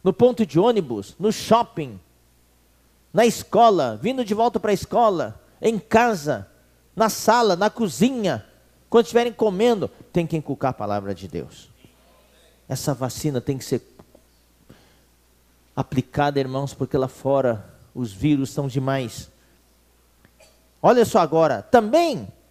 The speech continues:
as atarás como sinal na tua mão,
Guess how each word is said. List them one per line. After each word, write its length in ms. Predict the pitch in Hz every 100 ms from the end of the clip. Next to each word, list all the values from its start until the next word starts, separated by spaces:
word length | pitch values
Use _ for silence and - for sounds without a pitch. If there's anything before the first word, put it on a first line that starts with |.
| -
as 160 | 202
atarás 720 | 233 262 240 208 262 262 139 -
como 240 | 240 240
sinal 320 | - 202 233
na 120 | 254
tua 220 | 226 277 294
mão, 600 | 233 262 311 285 143